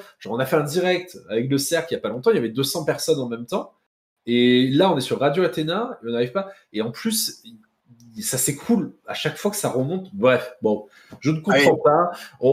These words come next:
Speaker 1: on va, on va enchaîner parce que sinon, ça va me rendre fou. Mais, euh, pour, pour en finir avec, euh, avec Henri cinq, avant d'y revenir un peu plus tard, et là, on va passer à la restauration de, de Charles Ier Stuart.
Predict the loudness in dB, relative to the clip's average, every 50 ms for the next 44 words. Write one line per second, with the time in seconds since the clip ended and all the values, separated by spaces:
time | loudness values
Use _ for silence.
0 | 4 4 2 2 2 4 4 4 4 4 2 0 0 0 0 -2 -2 -4 -6 -6
1 | -2 0 0 0 2 0 -2 -4 -6 -8 -8 -10 -10 -10 -14 -20 -20 -18 _ 0
2 | 0 0 0 -2 -4 -2 2 4 4 4 4 4 4 4 2 0 -2 -4 -4 -4
3 | -4 -6 -6 -2 0 0 0 -2 -2 -6 -4 -2 0 2 0 0 0 -4 -4 -2
4 | -2 -2 -2 -2 -2 -2 -2 0 -2 -2 -2 -2 -2 -2 -2 -4 -4 -4 -6 -2
5 | 0 2 2 2 0 -2 -4 -4 -4 -6 -10 -14 -16 -16 -18 -20 -20 -8 -4 0
6 | 0 0 0 0 -2 -2 -2 -2 -2 -4 -6 -8 -8 -8 -8 -8 -8 -10 -8 -4
7 | -2 -2 -2 -2 -4 -6 -6 -8 -8 -8 -8 -10 -12 -12 -10 -12 -12 -14 _ -20
8 | -12 -10 -8 -10 -10 _ -14 -10 -10 -10 -8 -2 0 2 2 0 -2 -6